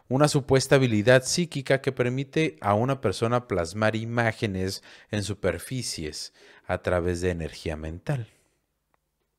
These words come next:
Según esta teoría, sería la misma María Gómez quien de manera inconsciente proyectaba estos rostros en el suelo y las paredes.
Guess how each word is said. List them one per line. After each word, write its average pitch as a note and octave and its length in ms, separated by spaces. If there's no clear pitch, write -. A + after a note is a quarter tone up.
Según A#2 500
esta A#2+ 340
teoría, C3+ 540
sería G#2+ 380
la C3+ 160
misma D#3+ 640
María G2 400
Gómez G#2 560
quien F#2 240
de F2 140
manera A2 580
inconsciente A#2+ 1300
proyectaba G#2 720
estos A2 300
rostros G2+ 640
en E2+ 160
el D#2+ 140
suelo G2 420
y F2 40
las E2 200
paredes. - 640